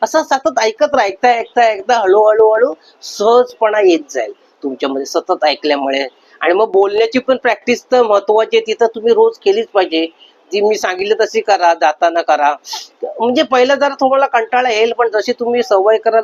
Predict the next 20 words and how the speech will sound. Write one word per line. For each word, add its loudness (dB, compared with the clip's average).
तसं -6
ते 0
हळूहळू 2
होत 2
जाईल. -2
नंतर 0
गाडीतून 0
इकडे 0
तिकडे 0
पडताना -2
तुम्हाला 2
बोर्डवर 2
जे 0
इंग्लिश -8
शब्द 0
दिसतात 0
ते 4
तुमच्या 0
मोबाईलमध्ये, 0
अ, 2